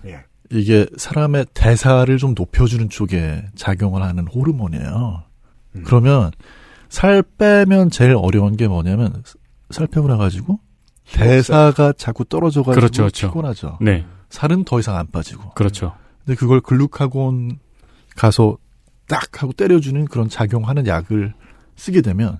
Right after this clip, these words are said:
Speaker 2: 살이 계속 빠지면서
Speaker 3: 어, 그렇겠죠. 안 그래도
Speaker 2: 네.
Speaker 3: 식욕도 떨어지고 있는데 대사까지 올라가면은
Speaker 2: 네.
Speaker 1: 살 빠지는 동안 계속 운동하고 앉았는.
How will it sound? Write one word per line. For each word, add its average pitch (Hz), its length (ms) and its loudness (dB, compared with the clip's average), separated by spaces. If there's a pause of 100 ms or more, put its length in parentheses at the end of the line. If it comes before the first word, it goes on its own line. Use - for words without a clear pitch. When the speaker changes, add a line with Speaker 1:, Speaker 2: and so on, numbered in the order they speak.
(840)
Speaker 2:
살이 175 400 -4 (680)
계속 - 500 -6 (160)
빠지면서 196 520 0
Speaker 3:
어, 139 40 -8
그렇겠죠. 180 440 -2
안 131 220 -2
그래도 214 280 0
Speaker 2:
네. 185 80 -4
Speaker 3:
식욕도 233 360 -4
떨어지고 214 420 -2
있는데 160 220 0
대사까지 156 560 0
올라가면은 113 840 0
Speaker 2:
네. 101 180 -4
Speaker 1:
살 208 200 -4
빠지는 208 420 -2
동안 202 260 -8
계속 175 300 -2
운동하고 156 420 0
앉았는. 95 440 -8